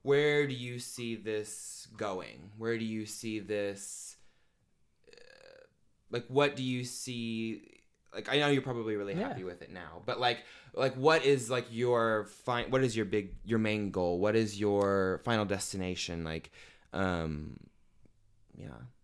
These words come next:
Speaker 2: I would say, in terms of Weathering Rainbows, the reason why we started the show was to really get a good feel of, you know, people that grew up in rural environments and to learn what we missed growing
Speaker 1: Yeah,
Speaker 2: up
Speaker 1: right.
Speaker 2: as children.
Speaker 1: Mm-hmm.
Speaker 2: Um, so with that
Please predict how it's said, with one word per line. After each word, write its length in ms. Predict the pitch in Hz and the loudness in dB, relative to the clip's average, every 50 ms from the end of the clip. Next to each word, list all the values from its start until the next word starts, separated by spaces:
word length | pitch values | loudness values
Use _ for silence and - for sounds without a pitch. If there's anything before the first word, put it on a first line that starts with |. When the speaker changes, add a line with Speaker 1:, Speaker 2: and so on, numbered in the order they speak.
| - - - | -20 -4 4
Speaker 2:
I 140 | 135 147 160 | 8 8 10
would 180 | 180 175 160 143 | 10 10 8 6
say, 600 | - - 147 135 135 135 131 131 127 127 123 113 - - - - - - 110 98 - - | 4 6 6 8 10 10 8 8 8 6 6 4 0 -6 -10 -12 -12 -14 -14 -14 -2 2
in 160 | 131 135 131 | 4 4 4
terms 300 | - 170 180 180 170 147 | 6 4 4 4 4 4
of 100 | 139 127 | 4 6
Weathering 240 | 135 135 131 135 127 | 6 6 6 6 4
Rainbows, 380 | 120 117 117 113 113 113 113 110 | 4 2 2 2 2 2 2 2
the 60 | 113 | 2
reason 200 | 120 120 113 120 | 0 2 2 2
why 100 | 117 113 | 2 4
we 80 | 110 113 | 4 2
started 260 | - - 117 110 110 | 2 2 4 4 4
the 80 | 110 107 | 4 2
show 340 | - - - 113 110 110 107 | 0 2 2 4 4 4 4
was 220 | 104 104 101 - | 4 2 0 -2
to 120 | - - 113 | -2 -4 -2
really 360 | 110 113 120 120 120 117 117 | 0 2 2 4 4 4 4
get 140 | 107 117 107 | 2 2 0
a 40 | 110 | 0
good 180 | 104 110 101 - | 0 -2 -2 -2
feel 380 | - - 113 113 110 110 107 | -2 -2 0 2 2 2 2
of, 260 | 104 104 107 101 98 - - - - | 2 0 0 0 -2 -6 -10 -18 -8
you 120 | - 117 113 | -4 -2 -2
know, 100 | 107 104 | -2 -2
people 300 | - - 123 - 123 117 | 0 -2 0 0 2 2
that 200 | 117 110 113 117 | 2 0 0 -2
grew 200 | 107 110 110 117 | -2 0 2 2
up 100 | 117 - 123 | 2 0 0
in 100 | 117 113 | 0 0
rural 220 | 107 107 107 107 | 0 2 2 0
environments 720 | 110 107 104 101 104 104 101 104 101 101 95 - - - - _ - - - - _ - _ _ _ - | 0 0 0 0 0 0 0 0 -2 -2 -4 -6 -8 -10 -10 _ -20 -20 -20 -20 _ -20 _ _ _ -16
and 380 | - - 127 117 113 110 107 101 - - | -4 -2 0 2 2 2 0 -2 -4 -2
to 140 | - 127 | -2 0
learn 580 | 113 113 123 143 156 156 143 131 120 117 - 107 | 2 4 4 6 6 6 6 4 2 0 -2 0
what 260 | 113 120 117 - 110 | 2 2 2 2 0
we 260 | 107 110 117 123 151 160 | 0 2 4 4 6 6
missed 540 | 139 117 107 92 95 - - - - - - - 117 | 4 4 2 0 -2 -4 -6 -6 -6 -8 -8 -8 -2
growing 300 | 113 110 107 104 - 104 | 0 2 2 2 2 2
Speaker 1:
Yeah, 100 | 104 104 | 2 0
Speaker 2:
up 100 | - - - | -2 -2 0
Speaker 1:
right. 160 | - 104 110 | 0 0 0
Speaker 2:
as 100 | 107 104 | 0 -2
children. 440 | - - - 104 92 87 90 92 - - | -6 -6 -6 -6 -6 -6 -8 -8 -2 2
Speaker 1:
Mm-hmm. 600 | 113 113 110 110 104 104 117 120 - - - 110 | 2 4 4 4 2 2 0 -4 -8 -8 -4 -2
Speaker 2:
Um, 400 | 107 107 104 101 101 101 98 98 | 0 2 2 2 2 0 0 -4
so 240 | - - - - 120 | -2 0 2 2 4
with 380 | 110 107 110 147 170 170 - - | 4 6 6 6 6 6 4 2
that 340 | 113 113 110 107 107 - | 4 4 6 6 4 2